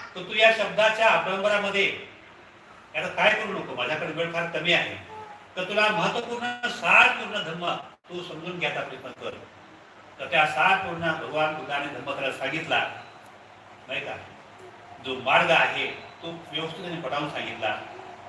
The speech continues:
तर तेव्हा आणि मग त्यांना दीक्षा दिली. दीक्षा दिल्यानंतर भगवान बुद्धाने म्हटलं की, "हा माझा अंतिम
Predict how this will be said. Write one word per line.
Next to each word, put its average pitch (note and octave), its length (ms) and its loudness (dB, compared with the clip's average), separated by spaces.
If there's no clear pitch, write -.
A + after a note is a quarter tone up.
तर C#3+ 140 -4
तेव्हा D3+ 460 0
आणि C3 220 -4
मग D#3+ 180 -2
त्यांना C#3+ 520 0
दीक्षा C#3 280 -6
दिली. G2+ 300 -10
दीक्षा C3+ 240 -2
दिल्यानंतर C#3 760 -4
भगवान A#2+ 200 -2
बुद्धाने C3+ 220 -2
म्हटलं C3+ 220 -6
की, C#3 140 -8
"हा D#3 120 2
माझा C#3+ 300 -2
अंतिम E3 500 -6